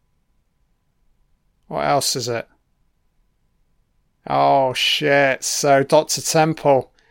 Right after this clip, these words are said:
It's all gotten a little bit too much and he's committed suicide. Yeah, it's hard to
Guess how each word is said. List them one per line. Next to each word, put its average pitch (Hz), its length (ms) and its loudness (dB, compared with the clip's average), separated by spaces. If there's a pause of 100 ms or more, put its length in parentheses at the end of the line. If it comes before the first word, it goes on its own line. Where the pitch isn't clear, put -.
(1200)
It's - 420 -2
all 151 500 4
gotten 143 400 2
a 139 180 -2
little 151 280 0
bit 139 260 -2
too 151 360 -2
much 147 500 -2
and 143 100 -2
he's 151 240 -2
committed 147 500 -2
suicide. 156 1000 2 (1600)
Yeah, 180 680 4
it's 160 100 -2
hard 185 320 0
to - 320 -4